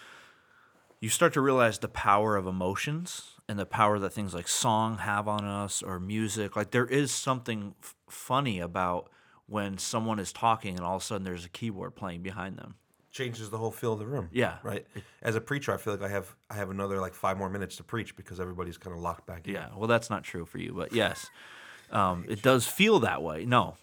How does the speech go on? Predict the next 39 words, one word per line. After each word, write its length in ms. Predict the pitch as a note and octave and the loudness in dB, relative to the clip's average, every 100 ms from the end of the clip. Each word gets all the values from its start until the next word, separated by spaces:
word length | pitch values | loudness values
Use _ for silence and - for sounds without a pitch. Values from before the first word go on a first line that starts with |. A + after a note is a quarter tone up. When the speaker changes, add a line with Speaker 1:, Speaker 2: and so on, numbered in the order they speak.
| _ | _
Speaker 1:
absolutely. 640 | C#3+ E3 A3 G#3+ G2+ G2 - | 2 4 6 6 6 0 6
So 220 | E3 D3+ | 8 8
th-, 180 | A2+ - | 4 -8
there 300 | A#2+ D3 F#3 | -2 2 4
is, 280 | G3+ G3 - | 4 0 -2
and, 120 | D#3 D3+ | -4 -4
and 140 | D#3 D#3+ | -4 -2
I 80 | D3+ | -2
think 200 | F#3 F3 | -2 -2
that's 200 | E3+ - | -4 -2
part 240 | D#3 D#3+ | -2 0
of 80 | D3+ | 0
the 60 | |
way 180 | D3 D3 | 2 0
God 240 | C#3 C#3 B2+ | 0 -2 -2
designed 500 | A#2 A2 A#2 D3+ G2+ | -2 0 0 0 -4
us, 160 | F#2+ | 0
right? 180 | A2 A2 | 2 2
And 120 | A#2 | 0
the 60 | A2 | 0
way 140 | A#2+ | 0
that 140 | A2+ G2 | 0 -2
he 120 | A#2+ | -4
made 220 | A2 G#2 | -2 -2
music 480 | G2+ B2 A#2+ G#2 G2 | 0 0 0 -2 -4
and 140 | G2+ | -8
things 240 | A#2+ A#2 G#2 | -6 -4 -4
like 180 | F#2+ | -6
that 200 | A#2 A#2 | -4 -4
to 100 | - | -4
really 220 | G#2+ A2 F#2 | -4 -4 -2
resonate 460 | F#2+ G#2 A2+ F#2 | -2 -2 -4 -6
with 120 | F#2 | -6
our 140 | F#2 F#2+ | -6 -6
soul 260 | - F#2 | -6 -8
and 80 | G2 | -8
our 80 | E2+ | -8
spirit. 400 | - - B2 - - - - - | -8 -4 -2 -4 -10 -18 -20 -6
But 140 | B2+ | -6